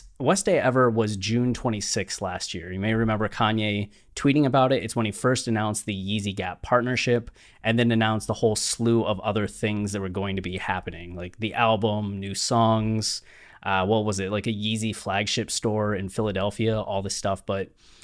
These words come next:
uh, we don't know if, you know, the day changes, right? If this is just a pre-, uh, a preview of what June twenty-sixth will be, and that's the day we should all look forward to, or if this is counting as West Day Ever two point oh, right?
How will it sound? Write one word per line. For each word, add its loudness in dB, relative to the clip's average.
uh, 4
we 6
don't 8
know 4
if, -2
you 0
know, 4
the 0
day 2
changes, -2
right? 2
If -6
this 0
is 0
just -4
a -4
pre-, 0
uh, -8
a -10
preview 0
of 0
what 0
June 0
twenty-sixth -4
will 0
be, -4
and -2
that's 0
the 0
day 2
we 0
should -2
all 2
look -2
forward 0
to, 2
or 6
if 4
this 0
is -6
counting -4
as -6
West -2
Day -2
Ever -2
two -6
point -12
oh, -18
right? -2